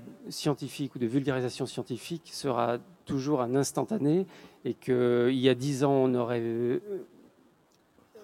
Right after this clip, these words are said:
on aurait exprimé certaines idées d'une autre manière. Dans dix ans, on les exprimera encore d'une autre manière et plus tard encore aussi. Euh, c'est donc un instantané, mais justement, je n'ai pas cherché à être à la pointe de la,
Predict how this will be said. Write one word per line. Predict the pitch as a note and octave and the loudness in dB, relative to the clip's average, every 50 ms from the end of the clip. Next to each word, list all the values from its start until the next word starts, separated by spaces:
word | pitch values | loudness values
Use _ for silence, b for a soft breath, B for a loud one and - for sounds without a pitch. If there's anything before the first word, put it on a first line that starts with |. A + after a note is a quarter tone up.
| - - | -8 -4
on | C#3 B2+ B2+ | -2 0 2
aurait | B2+ B2 A2+ B2 B2 A#2+ | 2 2 2 2 2 2
exprimé | A#2 - - - - D3+ C#3 C#3 C#3+ | 0 0 0 0 2 2 2 2 2
certaines | - - C3+ - D3+ C#3+ A#2+ | 0 -2 -4 -2 -2 -2 -2
idées | A#2 B2+ B2 C#3 | -4 -6 -6 -6
d'une | A#2+ A#2+ B2+ B2+ | -6 -4 -2 -2
autre | B2 - - | -2 -4 -4
manière. | A#2 A2+ A#2 A#2+ C#3 D3 D#3+ D#3+ B B B B B - | -2 -2 0 2 2 2 0 -2 B B B B B -4
Dans | C3 B2 | -4 -4
dix | A#2 A2 B2 C3 C3 | -2 -4 -4 0 2
ans, | C#3+ C3+ B2+ | 2 2 2
on | A#2 | 0
les | A2 A2 A2 G#2 G#2+ | 0 -2 -4 -6 -8
exprimera | A2+ - - - - A2+ G#2+ - - | -10 -12 -12 -10 -8 -6 -6 -6 -2
encore | - D3+ C3 - D#3 C3+ A#2+ | -2 -2 0 2 0 0 0
d'une | A#2 A#2 | -2 -4
autre | A2+ G#2+ - - | -4 -4 -4 -4
manière | A2 G#2+ G#2+ A#2+ C#3 C#3+ - - | -4 -2 0 0 -2 -2 -4 -6
et | D3+ | -8
plus | - - - B2+ | -6 -2 -4 -2
tard | - - B2+ A#2 G#2 | 0 2 0 0 0
encore | A2+ - - C#3 B2 G#2 | -4 0 0 0 2 2
aussi. | A2 G#2 - - F3 G3+ G#3 B B B B B B B B B B | -2 -4 -6 -6 -6 -6 -6 B B B B B B B B B B
Euh, | C3 A#2+ A#2+ A2+ | -4 -2 -2 -2
c'est | A2 - - - D#3 D3+ | -4 -6 -4 -2 -2 2
donc | C#3 D3+ D3 C#3 - | 4 2 2 4 4
un | C3 C3 | 2 2
instantané, | C3 A#2+ - - A#2+ - C3 A#2+ C3+ D#3 F#3 | 2 2 -2 -6 -2 0 0 2 4 2 4
mais | G3 F3+ D3 C3 | 4 4 2 2
justement, | A#2 C3 B2+ - - D3 C3+ C#3+ D#3 F#3 G#3+ G#3 B B B B B B B | 0 -2 -6 -4 -2 0 2 4 4 2 2 -2 B B B B B B B
je | - C3+ B2 C#3+ | -6 0 2 2
n'ai | C#3 C#3+ | 2 4
pas | C#3+ - D3+ | 4 4 2
cherché | C#3+ - D3 - - - - E3+ E3 E3 - | 2 0 -4 -4 -4 0 2 2 2 2 2
à | D3+ D3 D3 C#3+ | 4 4 4 4
être | C#3+ - - C3+ | 2 0 0 2
à | C3 | 2
la | B2 B2 | 2 2
pointe | - - D#3+ E3+ E3 D#3 - - - | 2 2 2 2 2 0 -2 -4 -6
de | C#3 B2 A#2+ C3 B2+ B2+ B2 B2 B2 B2 A#2+ A#2+ A#2+ A#2+ A#2 A2+ | -8 -2 0 0 0 2 2 0 0 0 0 0 0 0 0 0
la, | A2+ A#2 B2 A#2 A#2 A#2+ A#2 A2 A2 G#2+ G#2 | 0 0 2 2 2 0 0 0 -2 -4 -6